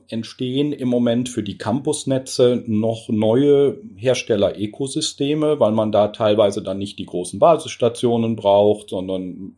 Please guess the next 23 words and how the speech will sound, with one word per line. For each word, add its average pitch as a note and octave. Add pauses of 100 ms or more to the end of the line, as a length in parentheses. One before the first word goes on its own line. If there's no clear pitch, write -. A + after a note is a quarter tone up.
(220)
kleinere G2+
Access -
Points, B2 (400)
ähm, G2+
sich G2+
die G#2+
ganzen G#2+
Funktionalitäten G#2
ein G2+
bisschen G2
ausdifferenzieren. A2+
Da G2
entstehen G#2
neue G#2+
Märkte, G#2+
in A2
denen G#2+
teilweise G#2
auch, - (200)
ähm, F2+
Firmen A#2
aus G2+
Europa, G#2+